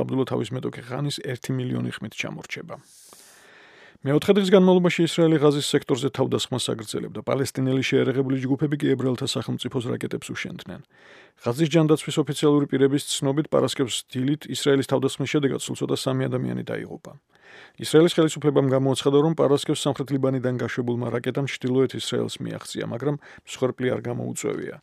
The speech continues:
უცნობია, თუ ვინ გაუშვა ეს რაკეტა. ისრაელის ცნობით, მათ საპასუხო საარტილერიო ცეცხლით უპასუხეს. გაეროს გენერალურმა მდივანმა ცეცხლის დაუყოვნებლად შეწყვეტისკენ მოუწოდა, მაგრამ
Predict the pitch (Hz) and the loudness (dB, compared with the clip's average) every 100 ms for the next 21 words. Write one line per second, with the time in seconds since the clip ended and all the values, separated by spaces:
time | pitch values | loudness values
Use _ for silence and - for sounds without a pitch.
0 | _ - - 135 - 160 151 151 165 139 | _ -20 -12 -8 -2 0 4 4 4 2
1 | 143 135 127 - 123 117 - - - - | 4 6 4 2 -4 -4 -6 -6 -8 -12
2 | - _ _ _ - 117 151 143 151 - | -16 _ _ _ -12 0 4 6 4 -2
3 | 143 151 170 143 147 - - - - 123 | -2 -2 -2 0 -2 -4 -12 -8 -6 -6
4 | - 143 131 120 120 123 123 123 - 117 | -4 -2 2 0 0 -2 0 -2 -4 -10
5 | 113 - - - - - - - - _ | -12 -12 -12 -12 -14 -12 -10 -10 -14 _
6 | - - _ _ - 131 139 123 135 131 | -20 -20 _ _ -4 0 0 0 0 2
7 | 131 135 127 135 135 151 - 135 - 117 | 2 2 0 -2 -2 -2 -2 -4 -6 -6
8 | 127 139 - 135 135 127 - 127 - 120 | -2 0 2 0 2 0 0 -4 -4 -8
9 | 117 113 117 127 143 160 151 156 | -4 -4 -4 -2 0 2 2 2